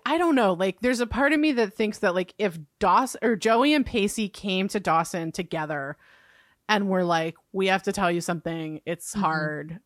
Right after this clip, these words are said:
Speaker 1: you know, and they sat him down and told him, "Do I think that he wouldn't react, like, screaming at them?" No, I think he would have screamed at them. But
Speaker 2: Yeah.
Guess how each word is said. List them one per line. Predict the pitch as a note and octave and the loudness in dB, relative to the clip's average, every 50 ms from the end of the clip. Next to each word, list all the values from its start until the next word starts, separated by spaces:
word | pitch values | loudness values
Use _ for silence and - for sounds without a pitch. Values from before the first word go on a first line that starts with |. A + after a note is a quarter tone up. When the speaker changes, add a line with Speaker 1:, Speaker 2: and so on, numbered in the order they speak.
| _ _ - | _ _ -8
Speaker 1:
you | F#3+ F#3 | -6 -6
know, | E3+ D#3+ D3+ D3 C#3+ C#3 C#3 D3+ E3 - _ _ _ _ _ _ _ _ _ _ _ _ _ | -4 -4 -6 -6 -8 -8 -10 -12 -14 -16 _ _ _ _ _ _ _ _ _ _ _ _ _
and | G#3 G#3 F#3 F3 F3 E3+ E3+ E3 E3 D#3+ - - - _ _ _ _ | 2 2 4 4 2 0 0 -2 -4 -8 -10 -12 -16 _ _ _ _
they | G3 F3+ G#3+ G#3 G3 | -4 0 0 0 2
sat | F#3 - - - A#3 F#3 G3 G3 | 0 -2 0 2 4 4 4 4
him | G3+ G3 F#3+ | 2 2 2
down | G3 F3 F3 F3 E3+ | 2 2 2 2 0
and | D#3+ D#3+ | -2 -6
told | - - G3 F#3+ F#3 E3+ F3 | -4 0 0 0 0 0 -2
him, | D#3+ D#3 D#3 D#3 - - _ _ - G#3 | -4 -4 -6 -8 -12 -16 _ _ -14 -12
"Do | F3 G#3 A#3+ A#3+ | -4 0 2 4
I | A#3+ C4 A#3+ | 4 4 2
think | A#3+ - B3+ C4 B3 - | 2 2 0 0 2 2
that | B3 A3+ G3+ F3+ - | 4 4 4 4 2
he | - G#3+ G#3 | -2 -4 -4
wouldn't | F3+ E3+ F3+ F#3 F#3+ F#3 F#3 C3 | -2 0 0 2 2 0 0 -2
react, | F#3 F3+ E3 D#3+ D#3+ D#3+ E3+ E3 - - | -4 -2 -2 0 0 0 0 -2 -4 -4
like, | F3+ F3+ D#3+ D#3 - | -2 -2 -2 -2 -6
screaming | - - - F3+ E3 E3+ F#3+ F#3+ G#3 | -10 -10 -8 -6 -4 -2 -2 -2 -2
at | G#3+ - - | -2 -2 0
them?" | A#3+ A#3 A3+ A3+ A#3 A#3+ - _ - | 0 0 0 0 -2 -6 -8 _ -6
No, | G3 F#3 D#3+ C3 A#2+ D3+ | -4 -4 -2 -2 -4 -4
I | C#3 F#3+ | -4 -4
think | - G#3 G3+ F#3+ | -2 -2 -4 -2
he | G#3 F#3 | -2 -2
would | F3 E3 D#3 | -2 -2 -4
have | D3+ | -6
screamed | - - E3+ D3 C#3+ C#3+ | -8 -10 -8 -10 -8 -10
at | D#3 - | -12 -12
them. | - C3 G2+ C#3 C#3+ - - - - - - _ _ _ | -10 -10 -10 -10 -12 -14 -16 -20 -20 -20 -20 _ _ _
But | - G3 D#3+ - C4 A#3+ F#3+ F3+ | -14 -4 2 4 4 6 6 6
Speaker 2:
Yeah. | F3+ E3 | 4 4